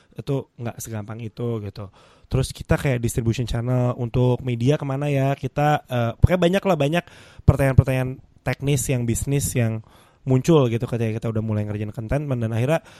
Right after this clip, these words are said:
one thing that we realize for sure adalah, yes, this is indeed the sunset period of these two industries that we're in. Um, and that's very bold of us actually to go into the industry ketika semua hal yang lain tuh emang lagi berjatuhan gitu. Tapi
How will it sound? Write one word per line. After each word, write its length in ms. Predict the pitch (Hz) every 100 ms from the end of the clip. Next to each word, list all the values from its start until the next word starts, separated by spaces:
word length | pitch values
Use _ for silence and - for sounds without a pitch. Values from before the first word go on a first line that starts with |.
| - -
one 180 | 147
thing 160 | 175 214
that 80 | 135
we 140 | 117 113
realize 420 | 117 120 117 117
for 160 | 127
sure 240 | 110 170 165
adalah, 480 | 131 117 135 151 - _ _ -
yes, 500 | 123 156 175 - -
this 220 | 127 120
is 160 | 160 -
indeed 400 | 120 123 147 -
the 160 | 113
sunset 400 | 101 120 117 135
period 400 | - 113 120 139
of 220 | - 107 -
these 160 | 117 110
two 160 | - 131
industries 480 | 113 104 - 127
that 140 | - 113
we're 180 | 113 -
in. 240 | 110 104 - - - - _ -
Um, 440 | 127 110 104 107 -
and 180 | 120 127
that's 160 | 165 -
very 320 | 175 175 - _
bold 460 | 117 110 120 135
of 160 | 127 107
us 240 | 113 127
actually 400 | 113 - 117 123
to 400 | - 113 107 107 113
go 300 | 107 117 120
into 240 | 135 135
the 160 | 113 110
industry 380 | 104 101 -
ketika 420 | 139 123 117 139 - - - -
semua 400 | - 120 110 107
hal 160 | 110
yang 160 | 107 104
lain 160 | 107 127
tuh 160 | 170
emang 160 | 120 107
lagi 240 | 107 104
berjatuhan 720 | 104 104 110 165 165 151 127
gitu. 240 | 113 - -
Tapi 320 | 123 -